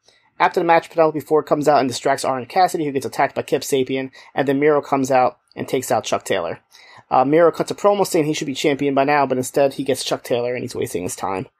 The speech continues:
Match number three, Penta El Zero M with a record of twenty-three and fourteen versus Azrael, making his debut. Uh, Azrael's been wrestling for about eighteen years. He's best known for his time in C C W,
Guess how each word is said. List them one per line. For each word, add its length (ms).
Match 300
number 160
three, 420
Penta 320
El 120
Zero 300
M 300
with 120
a 20
record 220
of 80
twenty-three 400
and 100
fourteen 400
versus 300
Azrael, 520
making 260
his 80
debut. 460
Uh, 160
Azrael's 480
been 240
wrestling 320
for 80
about 200
eighteen 380
years. 300
He's 180
best 240
known 140
for 100
his 80
time 240
in 80
C 220
C 160
W, 420